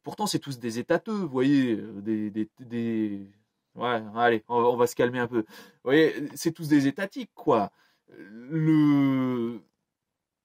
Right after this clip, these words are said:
Pourquoi ils se parlent pas, quoi ? Ils sont, ils, finalement, ils, ils, ils bossent ensemble, quoi. Vous voyez, c'est, c'est, c'est, c'est, c'est, c'est la même masse, quoi. Ma-, masse de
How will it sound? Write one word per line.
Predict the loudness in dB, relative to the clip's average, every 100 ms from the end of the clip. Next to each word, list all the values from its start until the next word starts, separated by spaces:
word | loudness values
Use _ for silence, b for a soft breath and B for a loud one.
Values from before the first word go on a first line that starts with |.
| _ _ _
Pourquoi | -8 -2
ils | -2
se | -2
parlent | 0 0
pas, | 2 0 2
quoi ? | 0 -2
Ils |
sont, | -4 -8
ils, | -8 -8
finalement, | -4 -2 -2
ils, | -6
ils, | -10 -16 -16 -8
ils |
bossent | -2 0 0
ensemble, | -2 -2 -2 -2
quoi. | 2 4
Vous | 4
voyez, | 2 0
c'est, | -4 -6 -8
c'est, | -6 -4 -4
c'est, |
c'est, | -2 -2 -2
c'est, | -4 -4 -4
c'est | -4
la | -4
même | -4 -10
masse, | -10 -10 -12 -8
quoi. | -4 -4 -6 B B B B B _ _ _ _ _ _ _ _ _ _ _ _ _
Ma-, | -14 -8 -8
masse | -6 -8 -6
de | -8